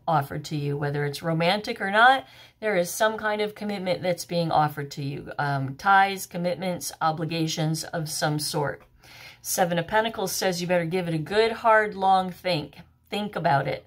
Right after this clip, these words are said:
Think about it long and think about it hard to the World in reverse, because it is, um, not only a blockage to your progress forward in your life, but it is also, um,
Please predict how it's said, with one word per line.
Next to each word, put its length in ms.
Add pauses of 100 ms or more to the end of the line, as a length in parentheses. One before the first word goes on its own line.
Think 220
about 260
it 140
long 500
and 280
think 180
about 240
it 120
hard 500 (540)
to 80
the 100
World 280
in 100
reverse, 520
because 480
it 320
is, 400 (100)
um, 460 (540)
not 300
only 680
a 140
blockage 1080
to 200
your 260
progress 680
forward 580
in 120
your 180
life, 360 (380)
but 400
it 320
is 300 (220)
also, 880
um, 580